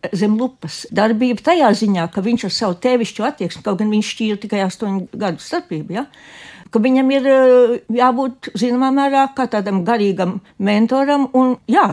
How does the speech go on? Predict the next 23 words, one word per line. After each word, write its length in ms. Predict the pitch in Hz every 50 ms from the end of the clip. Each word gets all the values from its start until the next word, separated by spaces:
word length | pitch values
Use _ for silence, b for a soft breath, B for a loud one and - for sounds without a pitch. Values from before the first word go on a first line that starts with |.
| - - -
skolotājam 540 | - 214 226 254 269 254 - 262 262 277 381
un 80 | 440
audzinātājam, 600 | 349 - 208 196 170 165 165 190 170 165 175 214
jo 80 | 254 294
tas 240 | - - 208 - -
tiešām 400 | - 175 170 - - 285 311 330
nav 140 | 392 392 -
pārspīlēti. 680 | 453 427 349 - - 196 170 160 156 - - - _ B B B B B B B B B B -
Nu, 160 | 208 226 254 240
tad 140 | 220 180 180
vajadzētu 520 | 226 254 277 254 - 302 277 214 - - -
tiem 160 | 254 254 269
cilvēkiem, 520 | 262 - 254 233 202 170 165 - - 175 160 147
kuri, 280 | - 214 214 156 151
ā, 460 | - - - - _ _ - 180 180 170
piesaista 800 | - 220 214 214 196 - - 151 156 170 180 - - 165 151 b b b b b -
tūkstoš 320 | 233 254 254 226 196 214
deviņsimt 400 | 175 190 175 180 - 175 - 196
astoto 520 | 220 277 - - - 208 214 - 196 180 165
gadu 320 | 170 185 165 160 147 - -
kā 140 | 185 165 165
tādu 380 | - 190 165 165 151 - B B B _
pirmo 500 | - 233 277 262 233 196 185 180 165 -